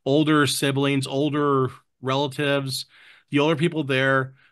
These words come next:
they're enjoying it. They're having fun. The younger people are hearing it now. That you're not wasting, you know, time on a dance floor. That way you can kind of get, still give, play the older stuff in the beginning and have people having fun and take 'em on that trip, that journey throughout. But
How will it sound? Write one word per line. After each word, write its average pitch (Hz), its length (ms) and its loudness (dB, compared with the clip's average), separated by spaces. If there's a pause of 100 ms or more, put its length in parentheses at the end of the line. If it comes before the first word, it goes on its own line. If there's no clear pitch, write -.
they're 180 260 2
enjoying 160 440 -2
it. 170 80 -6
They're 156 100 -4
having 160 280 -4
fun. 156 280 0
The 143 60 2
younger 160 280 2
people 175 360 -2
are 156 80 0
hearing 160 300 -2
it 156 120 -8
now. 135 380 -2
That 127 140 -8
you're 135 200 -6
not 147 260 -4
wasting, 131 720 -2 (480)
you 147 120 -4
know, 127 60 2
time 139 320 -2
on 127 60 2
a 117 40 -2
dance 135 320 0
floor. 127 180 -2
That 131 140 -2
way 131 80 0
you 131 80 -2
can 127 100 -8
kind 131 380 -4
of 104 160 -14
get, 196 180 0
still 208 220 0
give, 185 220 0
play 170 160 -2
the 151 100 -4
older 143 240 -4
stuff 135 220 -4
in 123 40 -12
the 117 80 -6
beginning 143 560 -2 (380)
and 147 80 -2
have 156 180 0
people 156 160 -4
having 143 280 -4
fun 139 540 -2 (440)
and 143 120 -8
take 151 200 0
'em 151 100 0
on 139 80 0
that 131 160 -2
trip, 190 300 0
that 139 140 -4
journey 135 280 -4
throughout. 143 480 0
But 143 220 -6